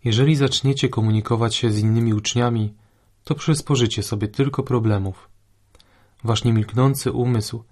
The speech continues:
otrzyma w ten sposób więcej pożywki do trajkotania. Jeśli z kimś porozmawiacie i potem usiądziecie do medytacji, to myśli o tej rozmowie będą do was wracać i zamącą wam umysł.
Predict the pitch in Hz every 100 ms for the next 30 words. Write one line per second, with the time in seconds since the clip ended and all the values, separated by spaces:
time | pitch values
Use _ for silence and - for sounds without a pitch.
0 | _ _ _ - 131 - 139 131 127 110
1 | - 120 - 120 107 104 123 127 120 104
2 | - 110 107 113 107 113 123 107 101 -
3 | _ _ _ _ _ _ _ _ _ _
4 | _ _ - 139 - 160 - 156 151 -
5 | 143 135 131 135 139 - 101 95 - _
6 | - 120 113 110 107 113 107 131 131 120
7 | 110 104 - 120 120 127 120 113 _ _
8 | _ _ _ - 113 139 143 - 104 101
9 | 107 104 113 123 117 120 117 _ - 107
10 | 120 131 147 147 139 135 113 107 104 107
11 | - - - - 135 135 107 95 - 101
12 | 107 110 107 98 -